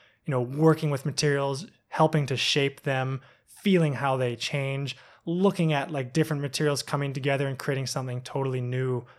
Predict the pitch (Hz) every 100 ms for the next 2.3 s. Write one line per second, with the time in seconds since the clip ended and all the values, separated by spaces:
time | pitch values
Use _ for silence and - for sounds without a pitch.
0 | _ - 156 151 170 165 156 147 147 175
1 | 135 107 113 113 123 - - 120 117 117
2 | 113 -